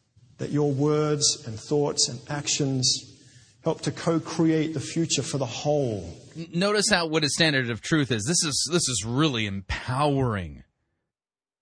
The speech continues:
Speaker 2: Is it true? Empowering you to do what? Think of yourself as divine?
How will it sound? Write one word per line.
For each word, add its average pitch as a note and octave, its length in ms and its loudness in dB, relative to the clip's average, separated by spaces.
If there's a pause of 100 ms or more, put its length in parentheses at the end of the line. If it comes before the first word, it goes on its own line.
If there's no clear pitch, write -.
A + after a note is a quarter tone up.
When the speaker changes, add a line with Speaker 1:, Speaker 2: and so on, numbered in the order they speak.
(360)
Speaker 2:
Is D#3 240 2
it C3+ 160 0
true? C#3+ 580 2 (2750)
Empowering F3+ 640 2
you E3+ 100 2
to C#3+ 120 4
do C#3+ 180 2
what? B2 480 2
Think D3+ 240 -2
of D3 100 0
yourself C#3 540 2
as A#2+ 160 2
divine? C3+ 680 2